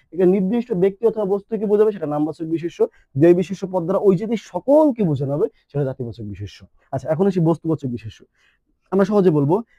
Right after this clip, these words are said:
যে বিশেষ্য পদ দ্বারা কোনো বস্তুকে বোঝানো হবে তাকে আমরা বস্তুবাচক বিশেষ্য পদ বলবো। কি বলবো বন্ধুরা? যে বিশেষ্য পদ দ্বারা কোনো বস্তুকে বোঝানো হবে,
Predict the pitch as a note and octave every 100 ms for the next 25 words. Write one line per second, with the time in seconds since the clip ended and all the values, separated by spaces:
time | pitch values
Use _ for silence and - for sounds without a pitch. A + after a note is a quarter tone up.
0 | _ _ _ C#4 A#3 - G3+ F#3+ F#3+ F#3
1 | G#3 G#3 F#3+ F3 G#3 - G3 E3 E3+ F3
2 | G#3 - D3+ C#3 C#3 C#3 C#3 B2+ A2+ A2+
3 | G#2 G#2+ F#2+ G2 G2+ _ _ D3+ E3+ F3
4 | F3 G3 D#4 _ - B2 D3 D3 E3 D#3
5 | D#3 D3 A2+ G#2 D#3+ D3 F3 - E3+ D#3+
6 | C#3 C#3 C#3 G3